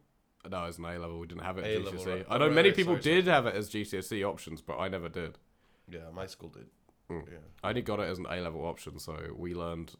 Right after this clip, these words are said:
Speaker 1: the G C S E content in six months, and then everything else. Phoom,
Speaker 2: I'm very
Speaker 1: A level.
Speaker 2: surprised that there's no G C S E psychology here in. Um,
Speaker 1: I'm not
Speaker 2: U K.
Speaker 1: too. I'm not too surprised, because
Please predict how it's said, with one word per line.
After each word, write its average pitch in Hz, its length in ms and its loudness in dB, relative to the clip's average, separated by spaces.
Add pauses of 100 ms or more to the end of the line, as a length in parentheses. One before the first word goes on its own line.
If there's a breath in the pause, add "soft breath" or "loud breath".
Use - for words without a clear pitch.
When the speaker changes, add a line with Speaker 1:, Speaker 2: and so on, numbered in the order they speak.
Speaker 1:
the 82 100 -8
G 98 200 -8
C - 100 -10
S 95 140 -8
E 90 100 -6
content 80 560 -10
in 82 440 -10
six - 260 -10
months, 80 340 -8 (640 loud breath)
and 82 120 -6
then 76 360 -10
everything 82 280 -8
else. 80 360 -10
Phoom, 80 360 -10 (220)
Speaker 2:
I'm 120 140 -6
very 135 260 0
Speaker 1:
A - 20 -4
level. 156 80 -6
Speaker 2:
surprised 127 540 -2
that 104 220 -2
there's 104 260 -4
no 110 140 -4
G 104 220 -8
C 98 180 -10
S 90 140 -10
E 90 80 -10
psychology 87 760 -10 (360)
here 87 200 -10
in. 76 640 -16
Um, 76 460 -18 (1200)
Speaker 1:
I'm 165 560 4
not 120 180 4
Speaker 2:
U 95 60 -8
K. - 60 -14
Speaker 1:
too. 160 460 4
I'm 156 160 4
not 185 240 4
too 139 160 2
surprised, 80 600 -4 (560)
because 101 600 -2